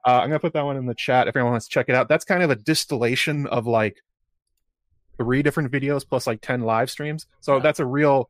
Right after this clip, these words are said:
Speaker 1: that's a real good overview to get into a lot of the topics. There's obviously the, uh, Dreams of Dragon playlist.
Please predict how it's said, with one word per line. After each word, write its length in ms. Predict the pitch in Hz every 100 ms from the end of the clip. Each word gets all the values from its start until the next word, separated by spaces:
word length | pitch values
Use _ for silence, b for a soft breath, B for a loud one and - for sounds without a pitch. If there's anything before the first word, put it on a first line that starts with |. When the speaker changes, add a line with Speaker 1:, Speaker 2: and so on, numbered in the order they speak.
| _
Speaker 1:
that's 140 | 151 160
a 40 |
real 180 | 156 156
good 180 | 147 143
overview 600 | 131 135 143 135 147 139
to 180 | - 120
get 160 | 110 131
into 200 | 123 131
a 20 |
lot 200 | 120 117
of 60 | 113
the 60 | 107
topics. 540 | 131 135 160 - - B B B
There's 300 | - 123 123
obviously 580 | 110 127 131 - 135 123
the, 320 | 120 123 120
uh, 160 | 113 110
Dreams 320 | 107 131 127
of 80 | 113
Dragon 420 | 127 120 123 123
playlist. 580 | - 123 127 123 -